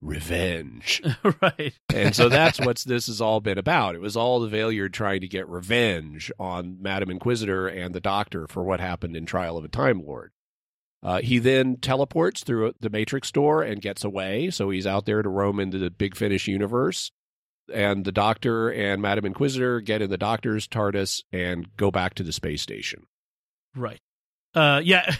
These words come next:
Speaker 2: <laughs> I like how, uh, all the, uh, soldiers and everyone else abandons the Inquisitor and the Doctor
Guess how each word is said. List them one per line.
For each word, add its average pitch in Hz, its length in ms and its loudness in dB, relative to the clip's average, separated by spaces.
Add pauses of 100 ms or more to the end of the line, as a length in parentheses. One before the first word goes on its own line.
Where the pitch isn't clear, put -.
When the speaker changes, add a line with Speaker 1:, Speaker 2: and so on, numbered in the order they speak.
Speaker 2:
<laughs> - 140 -8
I 190 60 6
like 220 180 6
how, 202 220 4
uh, 190 260 2
all 190 160 4
the, 185 220 4
uh, 156 60 4
soldiers 165 520 4
and 151 80 0
everyone 156 240 4
else 160 180 6
abandons 170 600 6
the 170 140 6
Inquisitor 156 460 4
and 151 120 4
the 165 60 4
Doctor 156 520 4